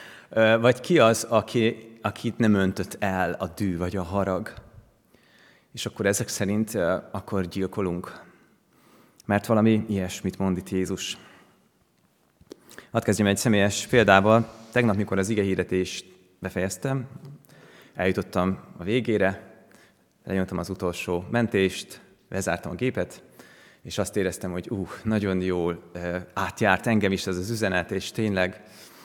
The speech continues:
és, ö, a szabadítást éltem meg, és hasonlókat, és elmentem futni. És, ö, futás közben,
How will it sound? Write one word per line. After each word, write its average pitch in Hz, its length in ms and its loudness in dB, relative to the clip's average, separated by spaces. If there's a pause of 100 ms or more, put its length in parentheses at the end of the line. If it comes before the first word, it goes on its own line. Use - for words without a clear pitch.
(380)
és, - 360 -4
ö, 90 140 0 (380)
a - 60 -20
szabadítást 95 760 0
éltem 95 300 0
meg, 95 140 -2
és 87 140 -6
hasonlókat, 98 500 -2
és - 120 -6
elmentem 90 320 -4
futni. - 400 -8 (960)
És, 101 380 0
ö, 101 220 2 (380)
futás 95 420 -2
közben, 110 500 -2